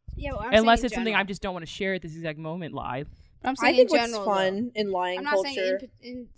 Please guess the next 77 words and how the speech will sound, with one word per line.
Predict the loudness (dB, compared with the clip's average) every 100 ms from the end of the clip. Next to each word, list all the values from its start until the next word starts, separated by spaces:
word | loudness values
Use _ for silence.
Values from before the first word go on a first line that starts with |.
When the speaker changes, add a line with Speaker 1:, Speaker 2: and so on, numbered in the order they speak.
| -2
Speaker 2:
Uh, | 4
uh, | 6 8 6
okay. | 4 4 2
Speaker 1:
speci-, | -4 -8
Speaker 2:
That's | 4 8
what | 8
I'm |
saying. | 8 8 8 4
Speaker 1:
specifics | 2
Speaker 2:
That's | 6
why |
I | 6
Speaker 1:
right |
Speaker 2:
say | 8
I | 6
Speaker 1:
now. |
Speaker 2:
support | 6 2 2
lying | 2 2
culture. | 2
I | 2
think | -2
it's | -4
fucking | -4 -4 -2 0
hilarious. | 2 2 2 0 -4 -8 -20 -20 _
I | 4
will | 4
gaslight | 2 4 6 4 4 6 8 6 2 -2
and | 0
lie | 4 4
to | 4 0
anyone, | 0 2 2 2
and | 2
it's | 0 2
funny. | 6 8 6 -6 -10 -12 2
Speaker 3:
I | 6 6
think | 4 8
Speaker 2:
But |
Speaker 3:
that | 10 12
Speaker 2:
I |
will | 12
not | 8 8
lie | 4 4
to |
you | 0 0
guys | 0 0
unless | -2 -4
there's | -2
a | -4 -4 -8 -6
perfectly | 2 2 2 -6 -8
good | -6 -4 -4 -6
reason | -8 -8
for | -8 -2
why | 0 -2
I'm | -2
lying, | -2 -2 -4
and | -2
nine | 0 0
times | -2
out | -2
of | -4
ten, | -6
it's | -6
'cause | -8
I | -10
don't | -8 -4 -4
wanna | -2 -6
address | -4 -6 -6
it | -8
at |
this | -10 -12
exact | -12 -12
moment. | -14 -14 2
Speaker 3:
when | 4 4
it's | 2 4
not | 4
important, | 6 4 8
Speaker 2:
Internally. | 8 8 6 0 -4